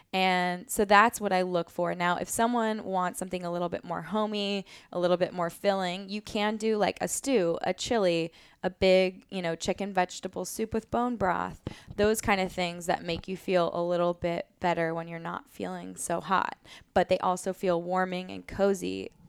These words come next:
like, I guess, grindy food would feel.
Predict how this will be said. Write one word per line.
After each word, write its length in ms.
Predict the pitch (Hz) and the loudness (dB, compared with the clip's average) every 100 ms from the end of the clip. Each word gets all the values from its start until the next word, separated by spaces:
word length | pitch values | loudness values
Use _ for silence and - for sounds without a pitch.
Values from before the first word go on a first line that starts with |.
| - | -10
like, 480 | 180 165 165 - - _ _ _ - | -2 0 -2 -6 -20 _ _ _ -12
I 100 | 87 | -8
guess, 320 | 92 - - | -8 -8 -10
grindy 420 | - 92 180 - | -6 -6 -6 -10
food 220 | - - - | -12 -14 -12
would 120 | - | -14
feel. 340 | - - - | -12 -12 -12